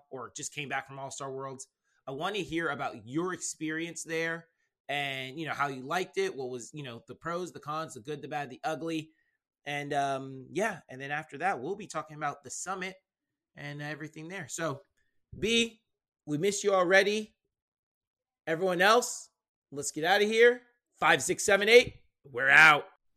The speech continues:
Gym owners, directors, coaches, can you relate to this? You say to yourself, "This season is going to be different.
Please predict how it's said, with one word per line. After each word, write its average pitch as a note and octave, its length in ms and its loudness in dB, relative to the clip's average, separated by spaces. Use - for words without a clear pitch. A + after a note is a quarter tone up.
Gym F3 280 0
owners, A2+ 320 -4
directors, D3+ 640 0
coaches, C3+ 520 0
can F#3+ 220 2
you C#4+ 100 4
relate F#3 300 4
to F#3 80 2
this? F3 400 0
You G3+ 160 0
say A3+ 220 2
to F#3 60 -2
yourself, D#3 500 2
"This A#2 340 -2
season G3+ 460 0
is C3 160 -4
going D#3 380 0
to D3+ 120 -4
be D3 100 -2
different. G2+ 520 -6